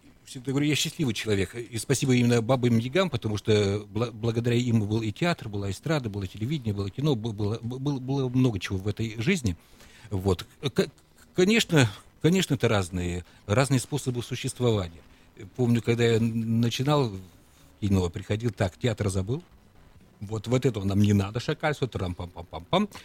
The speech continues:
Учили меня, потом я возвращался в театр, говорят, "Чё ты нам тут киношность развёл?" Понимаешь? Громче, шире, быстрее. Вот. Учили громче, быстрее. <laughs> И это правильно. Потому что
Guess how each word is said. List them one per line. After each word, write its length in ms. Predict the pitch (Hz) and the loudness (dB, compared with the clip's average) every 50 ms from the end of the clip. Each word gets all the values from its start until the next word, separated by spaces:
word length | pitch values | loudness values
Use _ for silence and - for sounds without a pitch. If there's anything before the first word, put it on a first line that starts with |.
| - - - | -20 -8 -6
Учили 280 | - 135 - - 139 135 | -6 -4 -4 -2 2 4
меня, 120 | 135 127 | 4 4
потом 360 | - - 127 120 - 147 139 127 | 4 2 2 2 2 4 4 4
я 80 | 131 | 4
возвращался 420 | 120 117 123 120 - - 131 - - | 4 2 0 0 0 0 -2 -2 -2
в 60 | - | -2
театр, 240 | - 165 165 - - 101 | 0 0 2 2 2 2
говорят, 220 | 104 117 117 117 | 2 4 2 2
"Чё 140 | - - 185 | 2 0 -2
ты 60 | 156 | 0
нам 100 | 160 135 | 0 0
тут 160 | 127 139 - | 0 -2 -2
киношность 460 | - 165 156 160 143 - - 90 - - | 0 2 4 4 4 2 0 0 0 -2
развёл?" 420 | 95 90 87 82 87 85 80 78 - _ _ _ | -4 -4 -4 -6 -8 -12 -12 -14 -20 _ _ _
Понимаешь? 440 | - 92 104 127 147 135 98 - - - _ _ - _ - | -6 -2 -2 0 0 -2 -4 -6 -10 -18 _ _ -20 _ -6
Громче, 420 | 98 120 147 190 208 - - - | 0 4 6 6 6 4 4 0
шире, 340 | 175 - - 165 190 180 170 | -2 0 2 2 2 2 2
быстрее. 520 | 147 135 - - - 123 117 113 101 92 92 | 0 -2 -2 -2 2 2 4 4 2 0 -2
Вот. 220 | 95 101 101 - - - - - | -6 -6 -8 -8 -8 -12 -12 -10
Учили 300 | 180 160 - - 147 123 | -8 -6 -4 -4 -4 -2
громче, 320 | 123 156 196 - - 98 | 0 0 0 0 0 -4
быстрее. 520 | 90 90 - - - 113 113 110 104 101 - - - - - | -10 -12 -12 -8 -6 -4 -4 -4 -4 -6 -10 -14 -20 -18 -14
<laughs> 280 | - 95 - 110 - 110 | -6 -4 -4 -4 -4 -6
И 180 | 117 120 127 123 | -8 -4 0 0
это 180 | 131 - 131 117 | 0 0 0 -2
правильно. 180 | 117 113 107 | -2 0 0
Потому 240 | - 135 - 165 165 | 0 0 0 -2 -2
что 260 | - - 165 151 - | -2 0 0 -2 -2